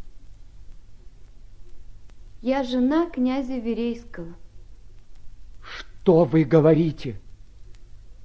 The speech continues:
Speaker 2: Нет, вы не жена его. Вы были преневолены. Вы никогда не могли согласиться.
Speaker 1: Я согласилась.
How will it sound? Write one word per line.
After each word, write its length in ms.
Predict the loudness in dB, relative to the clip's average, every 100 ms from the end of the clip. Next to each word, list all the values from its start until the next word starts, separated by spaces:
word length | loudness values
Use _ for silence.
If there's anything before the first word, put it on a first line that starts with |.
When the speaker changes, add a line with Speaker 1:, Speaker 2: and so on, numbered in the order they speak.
| -6
Speaker 2:
Нет, 320 | 0 0 -2 -10 -12 -12 -16 -16 -18 -18 -8
вы 260 | -6 0 0
не 140 | 0
жена 300 | 0 0 4
его. 320 | 4 2 -4 -8 -12 -14 -16 -16 -16 -10
Вы 160 | -4 -2
были 200 | 0 -2
преневолены. 920 | 0 4 6 12 12 12 8 2 -4 -12 -16 -16 -16 -12
Вы 220 | -6 0 2
никогда 600 | 2 2 0 4 4 4
не 180 | 4
могли 580 | 4 2 2 2 4 4
согласиться. 1120 | 2 -2 -6 -4 -4 -4 -4 -2 -2 -4 -8 -8 -12 -14 -16 -16 -16 -16 -16 -16 -16 -16 -16 -8
Speaker 1:
Я 240 | 6 8 8
согласилась. 840 | 4 6 6 4 0 -4 -2 -6